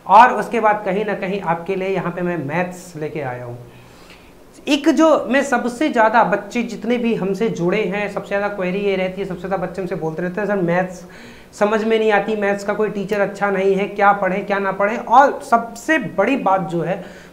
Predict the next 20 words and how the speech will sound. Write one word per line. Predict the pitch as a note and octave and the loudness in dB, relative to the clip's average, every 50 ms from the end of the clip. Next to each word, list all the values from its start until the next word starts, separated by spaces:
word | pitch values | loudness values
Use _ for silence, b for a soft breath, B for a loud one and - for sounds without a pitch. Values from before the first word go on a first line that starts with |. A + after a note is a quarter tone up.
| - | -4
वो | G3+ B3 | 2 4
ये | C#4+ C4 B3+ B3+ | 4 6 6 6
है | C4+ B3+ B3+ C#4 C#4 | 4 4 4 2 0
कि | C#4 C#4 C#4 D4 C#4+ | 0 0 -2 0 0
जो | B3 F3 D#3 - B3+ | 0 -2 -2 0 0
आपका | C4+ - A3+ A3+ A3+ - - C4+ B3+ | 2 4 4 4 2 4 2 2 2
syllabus | - - - A3 G#3+ G#3+ G#3+ G#3+ A3+ A#3+ A#3+ A#3 - F3 | 2 0 -2 0 0 0 0 0 0 0 0 0 -2 -2
है | G3 G3 | 0 0
वो | E3 F3 G3+ | 0 0 -2
पूर्णतया | F3+ G3 G#3+ A3+ A3+ A3+ A3+ B3 B3+ B3 | -4 -2 -2 0 0 0 0 0 0 0
हिंदी | G#3 F3+ F3+ F3+ F#3 G#3+ A3 | 2 2 0 0 0 -2 -2
में | A3 G#3+ | -2 -2
है, | F#3 G#3 G#3+ | -2 -4 -4
लेकिन | G#3+ G3+ A3 A3 | -2 -2 -2 -2
जब | G#3+ A3 G#3+ | -2 0 2
आप | G#3+ G#3+ - - | 2 0 0 -2
higher | E3 E3+ G3 G3+ | -6 -4 -2 -2
education | G3+ F#3 F3 F3+ F#3+ F#3 - - F#3+ | -2 -4 -4 -4 -6 -6 -6 -6 -6
करते | F3+ F#3 F3+ - G#3 | -6 -6 -6 -6 -8
हो | G#3 | -10